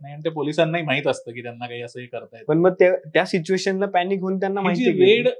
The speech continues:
Speaker 1: कारण म्हणजे तू जे
Speaker 2: हम्म.
Speaker 1: उल्लेख करतोयस की रेड झाली तर काय,
Speaker 2: हम्म.
Speaker 1: so basically हे रेड कुठे घडतात तर त्या अशा प्रकारचे हॉटेल्स असतात जिथे खरंच प्रॉस्टिट्यूशन देखील होत असते.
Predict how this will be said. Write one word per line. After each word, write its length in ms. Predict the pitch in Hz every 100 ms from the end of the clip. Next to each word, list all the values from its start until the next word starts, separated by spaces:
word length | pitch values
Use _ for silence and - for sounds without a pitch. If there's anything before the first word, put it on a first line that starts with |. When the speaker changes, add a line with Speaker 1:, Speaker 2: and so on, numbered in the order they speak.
| -
Speaker 1:
कारण 280 | 208 220 214 -
म्हणजे 180 | 170 160
तू 220 | 165 156
जे 100 | 156
Speaker 2:
हम्म. 140 | 151 147
Speaker 1:
उल्लेख 240 | 143 139 151 -
करतोयस 380 | 147 139 151 -
की 140 | 151
रेड 240 | 139 160
झाली 280 | 151 135 135
तर 180 | 139 139
काय, 220 | 135 117
Speaker 2:
हम्म. 180 | 113 107
Speaker 1:
so 140 | 175
basically 460 | 147 139 196 202 220
हे 300 | 208 196 170
रेड 120 | 208
कुठे 280 | 202 180 202
घडतात 360 | 202 165 165 160
तर 280 | - 180
त्या 460 | 175 185 185 190 208 208 _ _ _ _ _ _
अशा 260 | 139 135 214
प्रकारचे 540 | 214 202 202 196 -
हॉटेल्स 400 | 185 160 175 175
असतात 300 | 170 160 185 175
जिथे 240 | 160 165 196
खरंच 260 | 151 196 185
प्रॉस्टिट्यूशन 640 | 170 151 180 180 165 180
देखील 280 | 165 160 170
होत 160 | 147 143
असते. 280 | 123 -